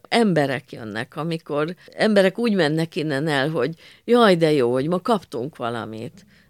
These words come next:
Ma volt például a múzeumpedagógián az új lakő, tizenhetedik kerületi iskola. Nagyon ránk talált, és, ö, most már két éve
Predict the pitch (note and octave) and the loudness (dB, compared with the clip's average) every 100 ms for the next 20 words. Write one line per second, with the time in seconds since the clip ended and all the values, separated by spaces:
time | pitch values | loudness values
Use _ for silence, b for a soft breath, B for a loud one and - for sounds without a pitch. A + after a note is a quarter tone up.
0 | _ G#3+ A#3 G#3 E3+ F3 F3 D3 F#3 F#3+ | _ 0 4 4 2 0 0 0 0 2
1 | F#3+ D3 E3+ D#3+ E3 D#3 E3 B2+ B2+ D3 | 0 0 -4 -4 -2 -2 -2 -2 -2 -2
2 | F3+ A3 F#3+ D#3+ C#3 - C3+ A3+ G#3+ F3 | 0 2 2 2 -2 -6 -6 -2 0 0
3 | F3 D#3+ D#3+ D3+ E3+ D#3 B2 C3 - A#2 | 0 -4 -8 -6 -6 -6 -6 -6 -6 -6
4 | - - G#2+ G2+ B2+ F3 F3 A2+ B2+ A#2+ | -6 -6 -8 -6 -2 0 2 2 0 -4
5 | A#2+ - - C3+ E3+ E3 D#3 - - B2+ | -8 -12 -2 2 2 2 -2 -4 -4 0
6 | B2+ C3 F3 A3 - b b b D#3+ E3 | 0 0 -2 -4 -10 b b b -4 0
7 | D#3 - E3+ E3 D#3+ E3 - C3+ D#3+ - | 2 2 2 0 -2 -4 -4 -4 -4 -2
8 | A#3 F3+ - D#3 E3 E3 F3+ G#3 | 0 0 0 0 2 2 2 -2